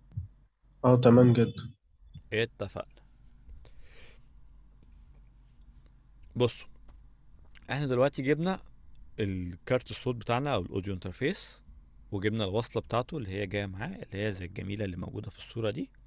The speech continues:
Speaker 2: وصلناها بالكمبيوتر. دي اول خطوة. تاني خطوة بنعملها، بنعمل ايه بقى؟ بنروح على السايت بتاع الاوديو انترفيس، يعني على الموقع بتاع الاوديو انترفيس دوت، مثلًا اسمه ايه؟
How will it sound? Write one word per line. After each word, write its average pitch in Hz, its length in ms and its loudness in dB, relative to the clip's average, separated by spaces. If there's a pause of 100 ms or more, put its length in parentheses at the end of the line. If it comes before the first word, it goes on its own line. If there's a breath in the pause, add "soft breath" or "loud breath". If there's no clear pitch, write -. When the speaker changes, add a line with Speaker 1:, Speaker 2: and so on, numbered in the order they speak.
(240)
Speaker 2:
وصلناها 123 440 -2
بالكمبيوتر. 98 720 -8 (720)
دي 180 220 0
اول 160 200 6
خطوة. - 300 -6 (720)
تاني 214 160 2
خطوة 220 300 2
بنعملها، 165 560 -2 (160)
بنعمل 156 400 -2
ايه 135 120 -2
بقى؟ 123 260 -2 (640)
بنروح 127 720 0
على 156 280 2
السايت 151 720 -4 (360)
بتاع 127 300 2
الاوديو 113 440 -4
انترفيس، 98 480 -10 (200)
يعني 98 220 -6
على 95 160 -6
الموقع 104 360 -6
بتاع 104 200 -6
الاوديو 107 300 -6
انترفيس - 500 -6 (520 soft breath)
دوت، 156 420 4
مثلًا 151 400 -4
اسمه 139 280 -6
ايه؟ 135 180 -4